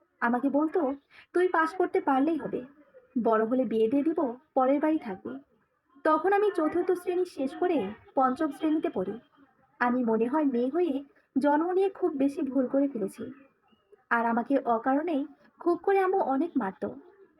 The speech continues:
আমি শুধু চুপ করে সহ্য করতাম। আবার আপনারা ভাববেন না, এটা আমার সৎ মা ছিল, এটা আমার আপন মাই ছিল। এভাবে আস্তে আস্তে অবহেলার মাঝেই বড় হতে লাগলাম। আমার ভাই পঞ্চম শ্রেণীতে পরীক্ষা দিয়ে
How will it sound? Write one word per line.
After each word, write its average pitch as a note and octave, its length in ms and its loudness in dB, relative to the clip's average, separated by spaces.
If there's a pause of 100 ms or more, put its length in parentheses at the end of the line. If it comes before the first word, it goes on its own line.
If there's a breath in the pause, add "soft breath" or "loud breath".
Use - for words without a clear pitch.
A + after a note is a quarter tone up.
(140)
আমি C#4 220 2
শুধু G#4 220 0
চুপ D#4+ 240 0
করে E4+ 200 0
সহ্য C#4 360 -6
করতাম। G#3+ 420 -8 (1400)
আবার C#4 320 2
আপনারা D#4+ 460 2
ভাববেন A#3 400 0
না, B3+ 220 -2 (200)
এটা C#4 220 2
আমার E4+ 140 2
সৎ - 340 -2
মা B3 80 -2
ছিল, G#3+ 240 -6 (460)
এটা C4 240 2
আমার E4+ 180 4
আপন C4 360 0
মাই F4 180 -2
ছিল। G#3 240 -8 (640)
এভাবে F4 360 2
আস্তে D#4 360 0
আস্তে F#4 260 2
অবহেলার C#4+ 520 2
মাঝেই A3+ 500 -2 (260)
বড় B3 220 4
হতে C#4+ 200 -2
লাগলাম। G#3 440 -4 (680)
আমার B3 280 2
ভাই A#3+ 280 0
পঞ্চম A3 360 -2
শ্রেণীতে D4+ 400 -2
পরীক্ষা C4+ 420 -2
দিয়ে D4 280 0